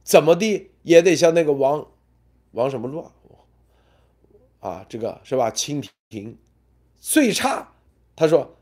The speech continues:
怎么地也得像一个王湘宁吧？大家知道王湘就是那个湖南简称湘，宁，宁静的宁。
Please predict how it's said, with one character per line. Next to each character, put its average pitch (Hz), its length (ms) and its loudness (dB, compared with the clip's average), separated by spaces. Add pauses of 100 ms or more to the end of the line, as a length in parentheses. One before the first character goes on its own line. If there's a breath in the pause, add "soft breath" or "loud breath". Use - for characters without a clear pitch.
怎 208 200 8
么 175 120 2
地 214 120 -2
也 185 140 4
得 185 140 4
像 180 260 4
一 165 60 -2
个 151 280 2 (1300)
王 160 260 2
湘 165 280 2
宁 120 180 -10
吧？ 135 280 -10 (800)
大 131 120 -4
家 123 60 -8
知 123 80 -8
道 117 80 -10
王 113 460 -4 (220)
湘 139 460 -2 (120)
就 127 140 -12
是 123 140 -12
那 131 140 -6
个 120 220 -10 (320)
湖 120 220 -14
南 127 180 -2
简 98 180 -8
称 110 100 -8
湘， 110 360 -6
宁， 147 440 -6 (120)
宁 135 260 -6
静 156 180 -6
的 131 100 -2
宁。 113 280 -14